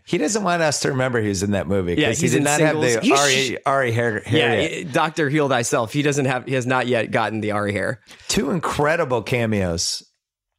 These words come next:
Speaker 1: Henry Rollins wasn't even a cameo. He was in,
Speaker 2: <laughs>
Speaker 1: like,
Speaker 2: He's just
Speaker 1: five
Speaker 2: in the
Speaker 1: scenes.
Speaker 2: movie.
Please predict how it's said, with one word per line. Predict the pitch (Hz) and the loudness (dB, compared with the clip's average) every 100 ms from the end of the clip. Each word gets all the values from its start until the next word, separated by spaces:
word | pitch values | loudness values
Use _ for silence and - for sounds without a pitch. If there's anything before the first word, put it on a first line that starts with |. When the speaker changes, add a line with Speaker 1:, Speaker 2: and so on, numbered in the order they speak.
| _ _ _ _ _ - | _ _ _ _ _ -2
Speaker 1:
Henry | 185 311 | 0 0
Rollins | 185 151 202 127 107 | 0 2 2 0 0
wasn't | 135 123 143 | 0 2 0
even | 143 123 | 0 -2
a | 98 | -2
cameo. | 131 160 175 107 90 | 0 0 2 2 2
He | 127 160 | 2 2
was | 147 | 0
in, | 143 135 | 0 0
Speaker 2:
<laughs> | |
Speaker 1:
like, | 151 | 0
Speaker 2:
He's | 151 | 2
just | 151 160 | 2 2
Speaker 1:
five | 277 | 2
Speaker 2:
in | |
the | 277 | 2
Speaker 1:
scenes. | 208 190 330 294 175 | 2 2 2 2 0
Speaker 2:
movie. | - | -4